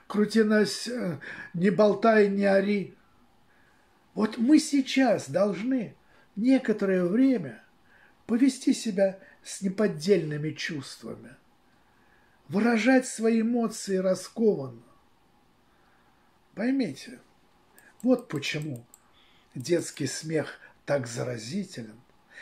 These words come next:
и так непереносим их плач. Включайтесь в тренинг эмоционального интеллекта.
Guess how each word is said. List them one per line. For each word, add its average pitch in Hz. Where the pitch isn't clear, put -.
и 190
так 220
непереносим 147
их -
плач. -
Включайтесь -
в -
тренинг 180
эмоционального 131
интеллекта. -